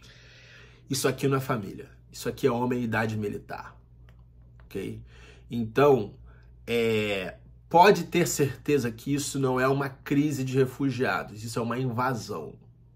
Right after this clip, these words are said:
ok? É uma guerra, sim. Beleza? Você vê que as pessoas não estão armadas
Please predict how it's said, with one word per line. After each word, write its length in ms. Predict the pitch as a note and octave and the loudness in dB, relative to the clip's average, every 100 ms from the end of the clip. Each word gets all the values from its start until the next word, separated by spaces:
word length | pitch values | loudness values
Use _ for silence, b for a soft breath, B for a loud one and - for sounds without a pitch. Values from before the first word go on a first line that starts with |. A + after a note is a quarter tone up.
| - - - - - - - | -20 -20 -20 -20 -20 -20 -20
ok? 420 | - E2+ F2+ G#2+ b b b b b | -12 -10 -10 -12 b b b b b
É 120 | B2 C#3+ | 2 4
uma 240 | D3+ D#3 | 4 0
guerra, 600 | C3 C#3 B2+ - C3 - - | 0 0 0 -2 -8 -12 -18
sim. 760 | - - - - A#2+ G#2+ - - - - - - - - - - | -16 -12 -10 -8 -6 -6 -10 -18 -20 -20 -20 -20 -20 -20 -20 -18
Beleza? 460 | - A2 A2+ G2+ - B B B - | -10 -6 -4 -6 -12 B B B 4
Você 360 | C#3 - D3 | 4 8 8
vê 220 | A#2+ B2 | 8 4
que 100 | A2+ | 2
as 140 | A#2+ - | -4 -4
pessoas 560 | C3 A2+ - A2 G2+ | -2 -2 -2 -2 -2
não 180 | A#2 C3 | -2 -2
estão 360 | C3 - A#2+ A#2 | -2 -2 -2 0
armadas 840 | A2+ G2+ G#2 A2 C3 C#3+ D3 | -2 -4 -4 0 0 2 -2